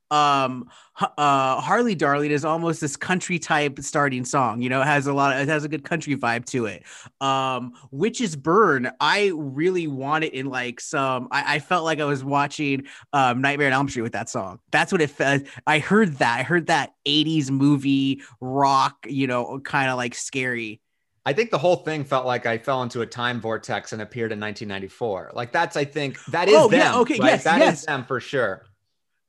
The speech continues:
Speaker 1: Um, the, um, w-, uh, w-, uh, the high one. I'm a God. What, what's the title of the
Speaker 2: Oh, oh,
Speaker 1: Got So
Speaker 2: uh,
Speaker 1: High?
Speaker 2: Got So
Speaker 1: That's,
Speaker 2: High.
Speaker 1: that I felt very grunge. I felt very nineties with that song.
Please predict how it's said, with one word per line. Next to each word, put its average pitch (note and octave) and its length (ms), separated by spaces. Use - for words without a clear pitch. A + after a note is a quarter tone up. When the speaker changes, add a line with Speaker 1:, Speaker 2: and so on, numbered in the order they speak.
Speaker 1:
Um, G3 500
the, F#3+ 340
um, D#3+ 920
w-, D#3 180
uh, C#3+ 460
w-, D3+ 340
uh, D#3+ 80
the D3+ 140
high F#3 260
one. A#2 300
I'm B2+ 100
a C3 160
God. C3+ 300
What, C#3+ 260
what's D#3+ 220
the F3 80
title E3+ 300
of D3+ 40
the - 20
Speaker 2:
Oh, C#3 480
oh, B2+ 460
Speaker 1:
Got D#3+ 180
So E3 180
Speaker 2:
uh, - 20
Speaker 1:
High? E3+ 500
Speaker 2:
Got B2 200
So B2 100
Speaker 1:
That's, G3+ 300
Speaker 2:
High. - 140
Speaker 1:
that F#3+ 260
I F#3 140
felt F3+ 320
very D#3 380
grunge. C#3 640
I C#3 100
felt C3 260
very C#3 260
nineties C3+ 380
with D#3 120
that E3+ 200
song. G3 420